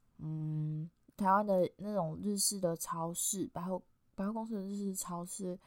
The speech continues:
买的，然后送给我的。因为这款的洋芋片是跟日本的一个 idol 团体 Sakura Zaka forty six 里面的那个丽奈奖，手屋丽奈奖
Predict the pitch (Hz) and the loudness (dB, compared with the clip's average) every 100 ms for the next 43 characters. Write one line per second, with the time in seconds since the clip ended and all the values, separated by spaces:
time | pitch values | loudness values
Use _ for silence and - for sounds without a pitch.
0 | - - - 156 135 147 143 139 147 - | -20 -20 -8 -6 -4 -4 -4 -4 -6 -4
1 | 196 165 143 143 147 - - - - _ | -2 -2 -6 -8 -8 -10 -12 -14 -14 _
2 | _ _ _ _ _ 190 190 190 175 - | _ _ _ _ _ 4 6 6 6 2
3 | 165 151 139 147 151 151 151 151 - - | -4 -4 -4 -6 -4 -4 -4 -8 -12 -10
4 | 156 160 190 - 180 160 - - 180 170 | -6 -4 -2 0 0 0 -2 -4 -4 -4
5 | 165 165 170 - - - - - _ _ | -2 -2 -4 -10 -20 -20 -20 -20 _ _
6 | _ 185 190 170 156 156 156 165 - 160 | _ 2 4 2 -2 -4 -4 -6 -4 -2
7 | 156 156 156 - _ 170 175 160 165 156 | -2 -4 -6 -12 _ 0 2 0 -2 -6
8 | 151 160 151 - _ _ - 170 185 175 | -4 -4 -6 -8 _ _ -8 0 0 0
9 | - 160 - 160 - _ 170 175 - 180 | -2 -8 -8 -14 -16 _ -6 -4 -4 -4
10 | - 160 156 180 170 165 _ _ 180 170 | -6 -4 -4 -4 -2 -4 _ _ -8 -6
11 | 165 160 160 - - 190 185 185 165 156 | -4 -4 -6 -10 -12 -2 0 2 -2 -2
12 | 151 - - - - 165 160 180 185 190 | -10 -12 -20 -2 4 6 6 4 2 0
13 | 185 180 - | -4 -4 -10